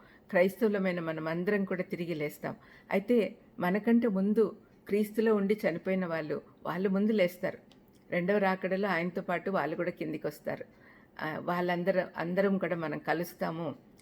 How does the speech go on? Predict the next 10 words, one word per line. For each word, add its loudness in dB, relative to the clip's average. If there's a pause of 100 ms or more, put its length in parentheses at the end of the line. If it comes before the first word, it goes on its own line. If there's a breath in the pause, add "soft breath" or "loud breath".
(120)
అని -4
చెప్పి, -6 (340 loud breath)
ఆ, -8 (120)
ఆ -2
నిరీక్షణ 0
మనం -6
కలిగి -6
ఉండాలి -4
అని -8
చెప్తున్నాడు. -8